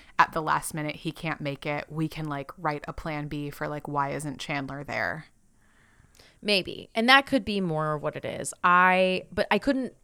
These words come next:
Speaker 2: I couldn't substantiate any of these rumors on the internet. So I don't know.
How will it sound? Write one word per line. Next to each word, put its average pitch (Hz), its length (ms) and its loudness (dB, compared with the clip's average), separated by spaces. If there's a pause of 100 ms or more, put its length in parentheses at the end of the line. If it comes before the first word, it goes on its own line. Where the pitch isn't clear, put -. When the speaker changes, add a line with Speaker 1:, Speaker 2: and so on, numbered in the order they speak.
(140)
Speaker 2:
I 185 100 4
couldn't 294 280 -2
substantiate 190 680 0
any 160 200 -4
of 151 60 -6
these 160 180 -6
rumors 147 600 -6 (100)
on 151 160 -4
the 143 100 -6
internet. - 460 -12 (200)
So 170 200 -2
I 165 100 6
don't 156 140 -2
know. - 140 -8